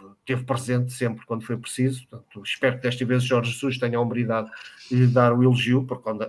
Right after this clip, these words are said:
quando o Odisseias esteve bem, esteve bem, quer entre os postos, quer a sair dos postos. Não, não me recordo assim de, um, de uma falha do, do Odisseias, acho que esteve muito bem.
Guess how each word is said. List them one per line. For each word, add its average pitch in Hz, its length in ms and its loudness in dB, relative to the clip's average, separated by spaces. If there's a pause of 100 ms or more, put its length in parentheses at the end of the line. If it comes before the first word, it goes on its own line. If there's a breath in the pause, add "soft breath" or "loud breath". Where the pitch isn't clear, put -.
quando 107 400 -6
o 113 80 -4
Odisseias 120 380 -2
esteve 117 240 -4
bem, 127 240 4
esteve 131 240 -4
bem, 131 180 4
quer 139 200 2
entre 127 160 -2
os - 100 -8
postos, 131 320 0
quer 120 160 -2
a - 20 -2
sair 123 180 -8
dos 120 140 -6
postos. - 460 -10 (480 soft breath)
Não, 127 220 6
não 127 380 2
me 147 40 -6
recordo 143 480 6
assim 151 320 -4
de, 139 80 -4
um, 147 180 0
de 139 80 -2
uma 147 200 4
falha 135 320 4
do, 127 200 2
do 123 120 2
Odisseias, 127 420 0
acho 123 180 -2
que - 80 -6
esteve 120 140 -6
muito 123 260 -4
bem. 127 200 -2